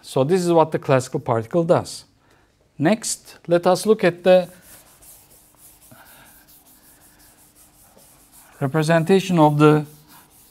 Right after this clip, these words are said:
of a quantum state, nth quantum state in the phase space.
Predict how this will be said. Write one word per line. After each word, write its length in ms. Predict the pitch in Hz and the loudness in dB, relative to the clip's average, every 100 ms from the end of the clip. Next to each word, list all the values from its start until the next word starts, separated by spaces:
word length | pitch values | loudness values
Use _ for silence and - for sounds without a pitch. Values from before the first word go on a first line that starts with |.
| _ _ _ _ _ _ _ - - _ _ - - | _ _ _ _ _ _ _ -20 -20 _ _ -20 -10
of 80 | 139 | -4
a 80 | 147 | -2
quantum 560 | 143 - 185 214 175 131 | -2 2 2 2 0 -4
state, 460 | - 113 131 - - | -4 -6 -6 -10 -6
nth 360 | 156 175 - - | -4 -4 -10 -4
quantum 440 | 180 175 180 147 | -2 -2 -4 -8
state 360 | - 151 165 - | -6 -6 -6 -4
in 200 | 151 151 | -2 -2
the 180 | 165 | -4
phase 300 | 160 180 185 | -4 -2 -2
space. 480 | - - 92 - - | -2 -12 -14 -16 -20